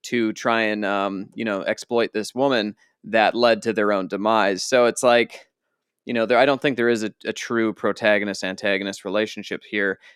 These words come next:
It is just sort of, like, shades of gray,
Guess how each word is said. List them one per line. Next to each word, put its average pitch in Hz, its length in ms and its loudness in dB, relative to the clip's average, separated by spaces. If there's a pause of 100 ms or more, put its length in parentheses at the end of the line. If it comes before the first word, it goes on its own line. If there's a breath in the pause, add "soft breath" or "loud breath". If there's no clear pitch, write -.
(120 soft breath)
It 117 140 0
is 110 300 0
just 110 260 -6
sort 104 220 -4
of, 92 200 -4
like, 95 280 0
shades 113 460 -2
of 92 180 -10
gray, 107 600 2